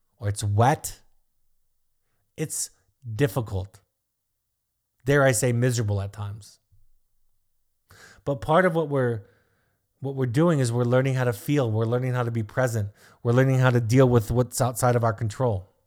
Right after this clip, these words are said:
You know, in A A, they talk about the serenity prayer. "Grant me the serenity to accept the things I cannot change, the courage to change the things I can, and the wisdom to know the difference."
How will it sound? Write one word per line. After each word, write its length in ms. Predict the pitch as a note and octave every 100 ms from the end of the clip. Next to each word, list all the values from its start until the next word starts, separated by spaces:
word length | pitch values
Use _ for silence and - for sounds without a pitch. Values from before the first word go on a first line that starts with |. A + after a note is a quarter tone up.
| _ _ - - _
You 80 | C3+
know, 80 | B2+
in 200 | C3+ B2+
A 320 | B2+ C3+ C3+
A, 20 |
they 160 | B2+ A#2+
talk 280 | A#2+ C3 B2+
about 320 | A2+ A2+ A#2 - _ -
the 100 | A#2+
serenity 480 | - B2 A#2+ A2 G#2
prayer. 320 | G2+ F2+ F2+ _ _ _ _ _ _ _ _ _ _ _ _ _ _ _ _ _ - -
"Grant 220 | A#2+ B2
me 60 |
the 160 | A#2+ A#2+
serenity 560 | - A#2+ A#2 G#2 A#2+ G#2+
to 160 | A#2+
accept 320 | G#2 - A2+
the 60 | A2+
things 220 | A#2 G#2+
I 100 | A2
cannot 380 | G#2 A#2 A2+ G#2+
change, 420 | A2+ A#2 C3 - _ _ _ _ _ _ _ _ -
the 100 | G#2
courage 300 | - B2 A2
to 60 | G#2+
change 240 | A#2+ A2+
the 80 | G#2+
things 220 | A#2 A2
I 80 | A2
can, 240 | - A#2
and 120 | A2+
the 60 | G#2+
wisdom 300 | A#2 G#2+ A2+
to 100 | A2
know 140 | A2+
the 80 | G#2+
difference." 380 | A2 G#2+ G#2+